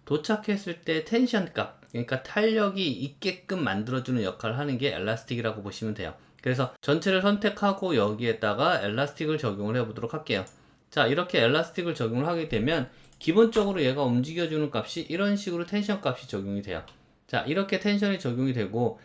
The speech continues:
내가 이 각각의 값들을 조금씩 조금씩 변형을 한번 해보도록 할게요. 자,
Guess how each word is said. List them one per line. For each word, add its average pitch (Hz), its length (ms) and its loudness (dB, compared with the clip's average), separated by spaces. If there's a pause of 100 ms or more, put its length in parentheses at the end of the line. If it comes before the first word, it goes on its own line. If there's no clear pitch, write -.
(220)
내가 143 480 2
이 147 200 0
각각의 190 640 -2
값들을 139 540 -2
조금씩 196 400 -4
조금씩 180 400 -4
변형을 113 440 0
한번 147 260 -2
해보도록 165 420 -4
할게요. 120 340 -2 (520)
자, 135 280 0